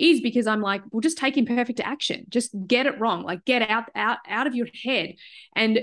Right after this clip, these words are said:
it's all about getting people back into their bodies and running that experiment. So ultimately, if there's people out there and you feel stuck,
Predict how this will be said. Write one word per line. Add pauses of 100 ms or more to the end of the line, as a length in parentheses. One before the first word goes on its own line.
it's
all
about
getting
people
back
into
their
bodies
and
running
that
experiment. (280)
So
ultimately,
if
there's
people
out
there
and
you
feel
stuck,